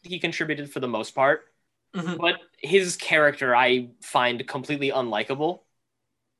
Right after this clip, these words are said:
Speaker 1: I just, the way he treats Victor and Corey, <clears throat> it's, it makes me not,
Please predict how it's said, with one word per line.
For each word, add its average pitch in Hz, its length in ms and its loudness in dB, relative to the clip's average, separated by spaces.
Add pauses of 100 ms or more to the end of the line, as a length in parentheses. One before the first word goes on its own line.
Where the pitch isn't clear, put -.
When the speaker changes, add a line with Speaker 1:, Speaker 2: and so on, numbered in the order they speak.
(100)
Speaker 1:
I 135 720 4 (280)
just, 160 460 -2 (340)
the 170 200 4
way 160 340 6
he 190 200 -2
treats - 520 0
Victor 127 400 0
and 151 160 -2
Corey, 123 540 0 (1160)
<clears throat> - 720 0
it's, 190 380 6
it 233 160 6
makes 233 320 2
me 254 200 0
not, 147 440 6